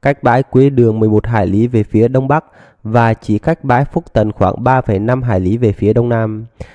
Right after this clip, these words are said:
Bãi Huyền Trân dài tám ki-lô-mét theo trục bắc nam và rộng năm phẩy năm ki-lô-mét theo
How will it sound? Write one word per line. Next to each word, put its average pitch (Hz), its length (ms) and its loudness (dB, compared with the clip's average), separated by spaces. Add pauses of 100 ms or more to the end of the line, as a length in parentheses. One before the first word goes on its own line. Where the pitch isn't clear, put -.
(140)
Bãi 127 280 2
Huyền 127 240 2
Trân 139 300 -2
dài 113 220 0
tám 117 240 -2
ki-lô-mét 143 420 0 (100)
theo 131 220 2
trục - 220 -2
bắc 143 220 -2
nam 117 340 -2 (300)
và 113 180 4
rộng 110 320 0
năm 139 180 0
phẩy 107 160 0
năm 127 200 -2
ki-lô-mét 139 400 0
theo 127 140 0